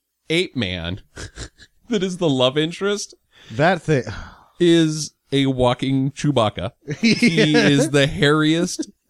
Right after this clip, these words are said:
Speaker 1: grossest guy I've ever seen on camera. And it is like that scene in, uh,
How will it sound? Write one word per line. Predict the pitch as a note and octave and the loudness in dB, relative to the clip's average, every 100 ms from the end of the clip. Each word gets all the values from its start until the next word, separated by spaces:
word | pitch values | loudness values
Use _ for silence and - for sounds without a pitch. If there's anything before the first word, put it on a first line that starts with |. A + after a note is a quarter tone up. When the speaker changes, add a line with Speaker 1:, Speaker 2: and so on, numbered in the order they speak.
| D3 | -8
Speaker 1:
grossest | C#3 C#3 C#3+ - D#3+ D#3 | 0 4 4 2 -4 -2
guy | C#3+ C3 B2 | 2 2 2
I've | A#2+ - | 0 -2
ever | C3 B2 C3+ | -4 0 0
seen | D3 C3 B2+ | 0 0 0
on | A#2+ A#2+ B2 | 0 -2 -2
camera. | C#3 B2+ B2 G2 F2+ G2+ - - _ - | -2 0 0 0 0 -4 -12 -20 _ -4
And | C#3+ C#3+ C#3 C#3 C3+ | 2 2 4 2 0
it | - D#3+ F3 | -2 0 2
is | F3+ F3 | 0 0
like | E3+ D#3+ | 0 0
that | E3 D3+ - | 0 0 -2
scene | - F3 E3+ E3 | -6 -2 -2 -2
in, | - C#3 C3 C3 B2 | 0 2 2 2 2
uh, | B2 A#2 A2 G#2+ | 2 2 0 0